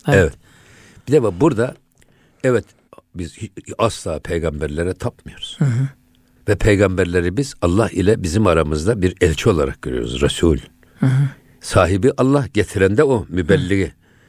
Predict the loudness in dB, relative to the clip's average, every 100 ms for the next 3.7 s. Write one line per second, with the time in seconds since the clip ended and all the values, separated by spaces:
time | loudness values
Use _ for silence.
0 | _ _ _ _ -4 -2 0 0 0 0
1 | 0 0 0 2 2 2 0 -2 2 2
2 | 2 0 -2 -2 -2 -4 -2 2 2 0
3 | -8 -8 -4 0 2 2 -4